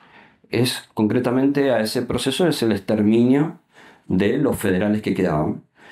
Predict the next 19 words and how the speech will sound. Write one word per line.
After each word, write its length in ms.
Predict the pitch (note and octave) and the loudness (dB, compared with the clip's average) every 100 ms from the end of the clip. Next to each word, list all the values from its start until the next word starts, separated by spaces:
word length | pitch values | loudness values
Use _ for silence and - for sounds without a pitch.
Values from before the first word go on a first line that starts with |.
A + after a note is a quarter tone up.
| - - | -20 -6
y 360 | - D3 D#3+ - | 0 2 0 0
la 220 | A2 G2 | 0 0
aplicación 680 | F#2+ G#2 G2+ F#2 - A2 A#2 | 0 0 0 -2 0 2 4
del... 420 | G#2+ A2 B2+ - - | 2 2 -2 -4 -4
Eh, 600 | F#2 E2+ D#2+ D#2+ D2 - _ _ _ _ _ _ _ _ _ _ _ _ - - - - - - - - - _ | 0 0 0 -2 -6 -10 _ _ _ _ _ _ _ _ _ _ _ _ -20 -20 -20 -20 -20 -20 -20 -20 -20 _
comienza 720 | - A2+ A#2 A#2+ C3 C#3 C#3 C3 | -4 0 2 2 2 2 0 -2
a 40 | |
aplicarse 960 | A#2+ A2 G2 G2+ A2 - B2 B2 B2 _ | -2 -2 -2 -2 -2 -2 -2 -2 -6 _
el, 400 | G2 G2 A2 - _ - | -2 2 0 -2 _ -8
eh, 360 | F#2 D#2+ E2 - | -4 -2 -2 -2
el 180 | A2 G#2+ | 2 4
liberalismo 760 | G#2+ G2+ F#2+ A2 B2 C#3 - - | 4 2 0 0 0 -2 -4 -2
en 160 | A#2 | 0
la 60 | G#2+ | 0
Argentina, 680 | G2 - E2 D2+ - - _ _ | -2 -4 -4 -4 -8 -10 _ _
¿sí? 140 | - C3+ | -4 -2
Entonces, 520 | C#3+ C3+ B2+ A#2+ - - - - _ _ _ _ _ _ - | 0 -2 -2 -4 -10 -20 -20 -20 _ _ _ _ _ _ -4
eso 260 | D3 E3 | 0 0
sucedió 800 | D#3 D#3 F#3 F#3 F3+ G3 A3 - | 0 0 2 4 2 2 -2 -10